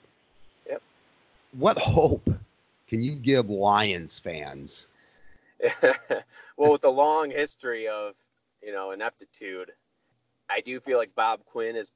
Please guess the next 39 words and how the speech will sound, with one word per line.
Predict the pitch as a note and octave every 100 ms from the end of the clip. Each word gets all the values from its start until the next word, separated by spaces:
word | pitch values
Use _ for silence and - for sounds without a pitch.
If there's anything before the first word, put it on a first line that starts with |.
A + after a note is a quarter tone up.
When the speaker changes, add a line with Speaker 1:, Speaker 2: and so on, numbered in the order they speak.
| -
Speaker 1:
building | B2 A2+ A2 G#2
the |
team | - - A#2 A#2
in |
the | G#2+
right | G2 G#2 G#2+
way. | A2+ G#2+ G#2+ - _ _ _ _ _
He | A2+
had | G#2+ G#2 G2+
a |
solid | F#2 - G#2+ A2 A2+ A2+ A2+ _ _ _ _
offseason | G2 G#2 - A#2 A2+ A2 G#2
and | F#2+
free | - A2
agency. | A2 A2+ - B2 B2+ D3+ F#2
Well, | G#2+ G#2 G#2 _ _ _ _ _ _ _ _ -
you | A2
know, | G#2 G#2+
you | A2+
can, | G#2 - - _ _ _ _ _ -
as | B2
much | B2 C#3+ -
fun | - - C3+
as | C3+ G#2
draft | A2+ A2 A2 -
grades | A#2 G#2+ -
are, | G#2 G#2+ B2+
they | G#2+
don't | G#2 G#2
mean | G#2 G#2+
a | A2
whole | A#2 A2+
lot | G#2+ A2
until | A2 -
these | G2+ F#2
players | - G#2 G2+
actually | G2 -
see | G2 G#2+
the | G2